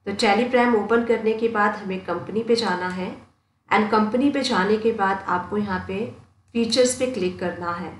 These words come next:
एफ़ इलेवन भी आप press कर सकते हैं, shortcut की है। इन्वेंटरी में देखिए maintain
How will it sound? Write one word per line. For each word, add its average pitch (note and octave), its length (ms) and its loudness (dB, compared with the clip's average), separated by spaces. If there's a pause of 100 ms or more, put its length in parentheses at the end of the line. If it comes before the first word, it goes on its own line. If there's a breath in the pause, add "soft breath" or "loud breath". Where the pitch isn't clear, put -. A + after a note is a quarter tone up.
(200)
एफ़ A#3 280 2
इलेवन G#3 360 0
भी A#3 120 0
आप A3+ 200 -2
press G#3+ 260 -2
कर A3 160 -2
सकते G#3 400 -4
हैं, G#3 240 -6 (340)
shortcut A3+ 560 0
की G#3 160 -6
है। G#3 420 -8 (440)
इन्वेंटरी A#3 480 4
में C4+ 120 -2
देखिए C4 340 0
maintain A#3 560 2